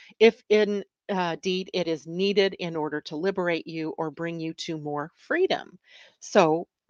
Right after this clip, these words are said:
those are words that we might also think about with the moon moving through the sign of Aquarius,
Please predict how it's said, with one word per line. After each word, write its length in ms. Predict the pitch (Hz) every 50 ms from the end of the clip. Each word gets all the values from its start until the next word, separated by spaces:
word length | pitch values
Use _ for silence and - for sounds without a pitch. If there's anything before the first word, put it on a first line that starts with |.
| 147
those 320 | 151 175 190 220 302 - 262
are 80 | 208
words 400 | 156 147 147 156 147 151 160 - -
that 140 | 165 - -
we 120 | 185 180
might 260 | 180 190 196 208 208
also 360 | 202 220 320 392 - - 311
think 280 | 208 _ - 175 160 -
about 300 | - _ 151 139 135 -
with 160 | 160 165 - _
the 60 | 160
moon 440 | 147 165 214 233 233 208 175 165 - _ -
moving 480 | 185 185 190 196 175 185 165 151 151
through 640 | - _ - 170 160 170 190 175 151 143 156 202 - _ _ _ _
the 80 | - 175
sign 280 | - - 196 165 160 156
of 80 | 156 -
Aquarius, 680 | - - - 151 135 135 143 151 175 220 247 _ _